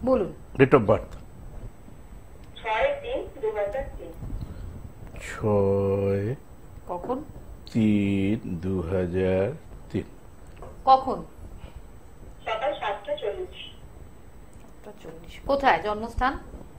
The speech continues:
Speaker 3: কলকাতা।
Speaker 1: কলকাতা। কলকাতাতে কি বার, নার্সিং হোম না হসপিটাল?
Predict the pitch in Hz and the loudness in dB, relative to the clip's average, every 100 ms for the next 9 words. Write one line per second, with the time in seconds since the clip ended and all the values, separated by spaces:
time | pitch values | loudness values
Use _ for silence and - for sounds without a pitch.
0 | - - - - - - - - 480 480 | -12 -12 -16 -16 -16 -14 -12 -2 0 0
1 | - - - - - - - 202 175 156 | -2 -6 -10 -12 -16 -8 0 0 0 -6
2 | - - 233 226 247 247 247 247 254 247 | -6 -2 -2 4 6 4 4 2 0 -2
3 | - - 233 226 175 170 185 180 214 247 | -14 -10 -8 0 4 4 2 -4 -4 -2
4 | 302 403 269 202 190 180 175 196 - - | 4 4 4 -2 -2 -2 -4 -6 -6 -10